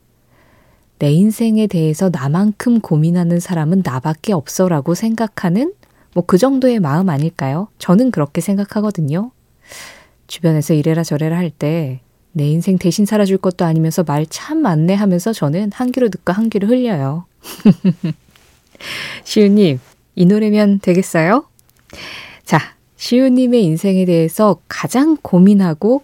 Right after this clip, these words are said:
가장 걱정하고 가장 염려하는 사람은 시우님 뿐입니다. 자신을 믿고 가세요. 빅마운틴입니다. Baby, I Love Your Way.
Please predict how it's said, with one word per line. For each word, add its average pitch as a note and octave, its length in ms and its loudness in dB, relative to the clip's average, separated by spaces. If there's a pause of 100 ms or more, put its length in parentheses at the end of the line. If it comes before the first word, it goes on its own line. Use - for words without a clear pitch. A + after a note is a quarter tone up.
(140)
가장 C4+ 500 -2
걱정하고 G3+ 840 0 (400)
가장 F#3 500 -2
염려하는 E3+ 560 0
사람은 D#3 540 -2 (340)
시우님 A3 460 2
뿐입니다. G3 640 -2 (800)
자신을 E3+ 400 0
믿고 G3 260 2
가세요. F3 540 0 (340)
빅마운틴입니다. A3+ 1080 0 (1120)
Baby, D3+ 500 0 (380)
I C#3+ 180 0
Love C#3 280 0
Your G3+ 220 2
Way. B2 380 -4